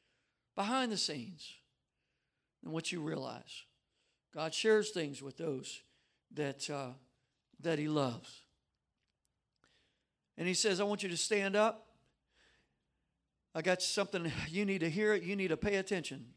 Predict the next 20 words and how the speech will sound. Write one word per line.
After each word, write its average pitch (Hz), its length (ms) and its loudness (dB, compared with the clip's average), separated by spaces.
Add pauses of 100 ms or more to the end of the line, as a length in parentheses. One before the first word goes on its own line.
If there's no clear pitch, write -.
So 131 260 -16 (880)
get 208 160 6
up, 180 160 4
old 143 220 0
boy." 175 260 -4 (640)
So - 160 -12
he 143 80 -6
stands 196 380 -2
up 226 60 2
and 202 60 -8
he 175 60 -6
says, 170 160 -4
"From 180 180 -6
the 139 80 -4
first 226 380 -2
day 233 140 6
your 214 180 2
words 185 320 0
were 185 120 -4
heard," 151 340 -6